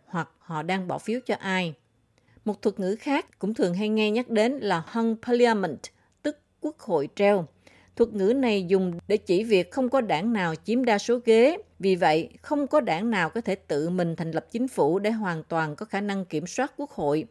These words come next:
Thay vào đó, họ phải dựa vào sự hỗ trợ từ các đảng khác và các ứng cử viên độc lập. Những ngày gần đây thì bạn có thể nghe thấy nhiều là Scott Morrison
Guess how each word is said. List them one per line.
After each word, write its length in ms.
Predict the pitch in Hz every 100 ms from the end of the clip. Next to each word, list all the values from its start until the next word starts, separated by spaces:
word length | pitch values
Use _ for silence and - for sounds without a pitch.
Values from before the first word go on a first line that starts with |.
| _ _ _ _ _ -
Thay 140 | 220
vào 160 | 202 156
đó, 420 | 165 170 240 - _
họ 140 | - 196
phải 200 | 190 208
dựa 160 | 185 175
vào 160 | 175
sự 160 | 165 175
hỗ 220 | 170 175 -
trợ 220 | 170 156 160
từ 80 |
các 200 | 170 220
đảng 200 | 196 165
khác 300 | 208 240 285 - -
và 120 | 175
các 220 | - 226
ứng 140 | 262
cử 180 | 277 180
viên 220 | 196 208
độc 200 | 175 156
lập. 300 | 170 156 - _ _ _ -
Những 240 | 170 185
ngày 140 | 247 190
gần 240 | 185 175
đây 300 | 196 214 208 -
thì 140 | 208
bạn 240 | 190 165 175
có 100 | 254
thể 360 | 214 170 170 214
nghe 260 | 226 226 226
thấy 340 | 220 247 320
nhiều 280 | - 202 190
là 300 | 175 175 165
Scott 400 | 160 - 233 214
Morrison 540 | 226 233 302 - 185